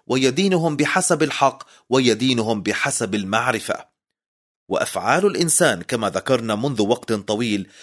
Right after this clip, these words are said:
هي الدليل القاطع والحقيقي على حياتهم. انظروا إلى داود، فقد اقترف داود خطايا مريعة، ولكن حياته كانت موجهة على الرغم من عدم كماله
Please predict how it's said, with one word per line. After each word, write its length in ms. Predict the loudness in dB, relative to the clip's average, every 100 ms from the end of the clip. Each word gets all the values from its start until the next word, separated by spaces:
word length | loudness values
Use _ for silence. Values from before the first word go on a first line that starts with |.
| -20 _
هي 240 | -2 2 2
الدليل 460 | 2 2 2 2
القاطع 720 | 0 0 0 2 2 2 0
والحقيقي 840 | 2 0 -2 -4 -2 -2 0 0 0
على 280 | -2 -2 -4
حياتهم. 720 | -4 -4 -4 -4 -8 -12 -16 _ _ _ _ _ _ _
انظروا 340 | -2 2 4 2
إلى 220 | 2 2
داود، 480 | 2 0 -2 -8 -18 _ _ -20 -16
فقد 360 | -4 0 2 0
اقترف 440 | 0 0 2 0
داود 480 | 2 4 4 2 0
خطايا 460 | 0 0 2 2
مريعة، 540 | 0 0 0 2 2 -2 -10 -4
ولكن 460 | 2 4 4 2 0
حياته 640 | 2 2 4 2 2 0 0
كانت 420 | 0 0 -2 -2
موجهة 600 | 0 0 2 0 4 2
على 220 | 4 2
الرغم 300 | 4 2 0
من 220 | -4 -2
عدم 320 | 0 0 0 -2
كماله 580 | -2 2 2 2 0